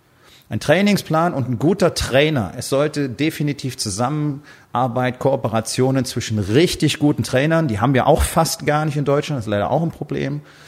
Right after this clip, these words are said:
ähm, und Ärzten geben. Weil das Einzige, was die Leute brauchen, ist ein richtiges Krafttraining. Eine starke Rückenmuskulatur wird innerhalb von kurzer Zeit dafür sorgen, dass du keine Rückenbeschwerden mehr hast.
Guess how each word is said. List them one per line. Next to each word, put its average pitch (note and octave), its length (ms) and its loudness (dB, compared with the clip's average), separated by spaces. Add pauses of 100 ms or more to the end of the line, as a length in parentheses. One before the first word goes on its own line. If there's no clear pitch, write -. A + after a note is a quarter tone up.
(420)
ähm, A#2 340 -2 (120)
und - 120 2
Ärzten E3 360 0
geben. B2 480 -2
Weil B2 80 2
das C#3 100 2
Einzige, F#3 300 -2
was F3+ 80 2
die F3+ 100 -2
Leute F3 200 4
brauchen, E3+ 260 2
ist D#3 120 0
ein D#3 60 2
richtiges F#3 300 2
Krafttraining. A#2+ 640 0 (840)
Eine B2 140 0
starke B2+ 360 0
Rückenmuskulatur C#3+ 1000 2
wird C3+ 120 0
innerhalb D3 460 0
von D3+ 280 0 (280)
kurzer F#3 340 0
Zeit D#3 260 0
dafür C#3+ 220 0
sorgen, C#3 220 0
dass C#3 160 -4
du B2+ 80 -4
keine D3+ 340 0
Rückenbeschwerden G2+ 680 -2
mehr F2+ 140 -8
hast. - 320 -12